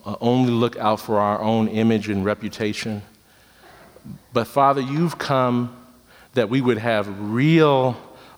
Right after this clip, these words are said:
uh, life and real impact. You've come to show us that the, the better way of life is to love and to serve people, that, but through love and through service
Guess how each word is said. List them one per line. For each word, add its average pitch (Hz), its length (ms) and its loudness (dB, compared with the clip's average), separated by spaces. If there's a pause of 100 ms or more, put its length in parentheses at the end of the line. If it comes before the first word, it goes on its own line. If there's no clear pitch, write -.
uh, 107 80 2
life 110 580 0
and 101 220 -2
real 127 220 2
impact. 107 480 -4
You've 175 280 2
come 139 280 0
to - 140 -10
show 147 380 2
us - 440 -2 (1200)
that 117 380 -4
the, 110 160 0
the 110 260 -10
better 196 480 2
way 107 440 0 (200)
of 104 160 -2
life 92 520 -4 (1000)
is 120 220 2
to - 160 -4
love 135 520 2
and 117 240 0
to 113 120 -6
serve 120 420 0
people, 98 360 -8
that, 104 300 -4
but 120 140 -4
through 180 400 4
love 151 380 4
and 107 200 -2
through 151 240 -2
service 123 540 0